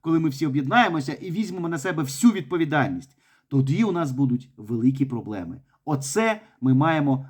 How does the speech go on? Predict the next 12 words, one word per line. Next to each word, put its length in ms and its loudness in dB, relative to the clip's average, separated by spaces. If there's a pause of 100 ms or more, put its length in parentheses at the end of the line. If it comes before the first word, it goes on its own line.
зрозуміти. 720 0 (220)
Сказав 360 2
не 120 6
Богдан 440 4
Буткевич, 580 -8 (160)
сказав 500 -4 (100)
Роман 460 2
Костенко, 680 -4
народний 380 4
депутат 580 0
і 100 0
воїн. 520 0